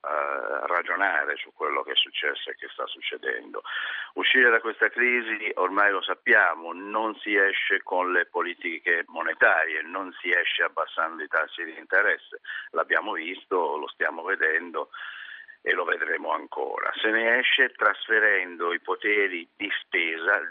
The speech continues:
dai governi nazionali ad una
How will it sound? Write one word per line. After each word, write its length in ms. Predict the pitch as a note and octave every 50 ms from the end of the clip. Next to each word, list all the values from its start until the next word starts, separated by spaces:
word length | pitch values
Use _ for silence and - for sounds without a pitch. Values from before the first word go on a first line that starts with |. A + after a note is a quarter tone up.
| E2
dai 240 | - A#2 A2+ A2+ A2
governi 580 | F#2+ G2+ G#2 F#2+ G2+ G2+ G2+ G2 F2 F#2+ F#2+ F#2
nazionali 880 | F#2 G2 G2 - - G#2 G#2 G#2 G#2+ A2 A2+ A#2 A#2+ B2+ B2+ B2+ B2+ -
ad 300 | - - - G2+ G2+ G2
una 420 | G#2+ G#2+ G#2 G2+ G2 F#2+ F2+ -